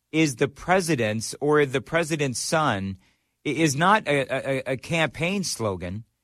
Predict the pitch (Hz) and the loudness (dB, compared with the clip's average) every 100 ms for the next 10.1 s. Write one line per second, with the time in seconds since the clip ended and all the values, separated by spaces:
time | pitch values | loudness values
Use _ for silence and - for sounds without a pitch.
0 | _ _ _ _ - 156 - 147 208 208 | _ _ _ _ 0 0 0 2 4 4
1 | 180 165 127 156 - - 202 208 175 143 | 4 2 2 -2 -2 0 0 2 0 0
2 | 127 127 127 139 143 143 - 156 160 147 | 0 -2 -2 0 0 0 2 2 4 2
3 | 143 151 156 127 120 - _ - 151 143 | 2 2 2 -2 -4 -8 _ -2 0 2
4 | 147 156 131 117 131 113 123 92 - _ | 2 2 2 0 -4 -2 -4 -4 -14 _
5 | _ _ _ _ _ _ _ _ _ _ | _ _ _ _ _ _ _ _ _ _
6 | _ _ _ _ _ _ _ _ _ _ | _ _ _ _ _ _ _ _ _ _
7 | _ _ _ _ _ 185 247 294 220 156 | _ _ _ _ _ 4 4 6 4 4
8 | 120 - _ _ _ _ _ _ 135 269 | -2 -12 _ _ _ _ _ _ 2 2
9 | - 494 151 107 147 180 226 131 98 69 | 4 0 0 2 4 6 4 0 -4 -6